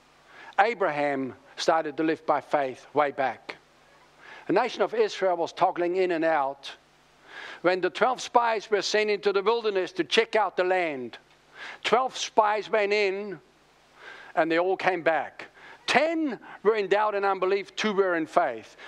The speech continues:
The ones in doubt and unbelief, they died in the wilderness. And Joshua, the Bible says, and Caleb,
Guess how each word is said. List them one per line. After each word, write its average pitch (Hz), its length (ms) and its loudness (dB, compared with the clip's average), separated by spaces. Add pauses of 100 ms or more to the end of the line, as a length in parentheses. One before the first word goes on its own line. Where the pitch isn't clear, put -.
(140)
The - 80 4
ones 226 260 2
in 220 120 0
doubt 220 240 2
and 220 100 -2
unbelief, 208 440 0
they 190 140 2
died 202 260 2
in 214 120 -2
the 190 100 2
wilderness. 180 600 0 (200)
And 190 160 2
Joshua, 160 800 2 (220)
the 175 80 4
Bible 180 340 2
says, 190 320 2
and 185 160 0
Caleb, 233 540 0